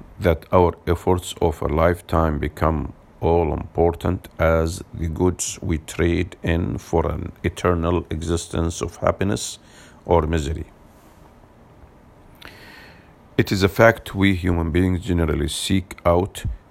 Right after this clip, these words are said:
what we enjoy and try to avoid what we don't. That is,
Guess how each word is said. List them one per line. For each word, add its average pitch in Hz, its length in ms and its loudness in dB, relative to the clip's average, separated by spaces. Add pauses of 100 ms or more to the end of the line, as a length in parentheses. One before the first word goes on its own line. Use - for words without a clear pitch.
what - 240 0
we 87 160 0
enjoy 85 560 2
and 82 120 0
try 82 240 2
to - 160 -6
avoid 85 560 0
what 85 320 -4
we 82 160 -2
don't. 98 400 0 (400)
That 90 360 4
is, 90 360 0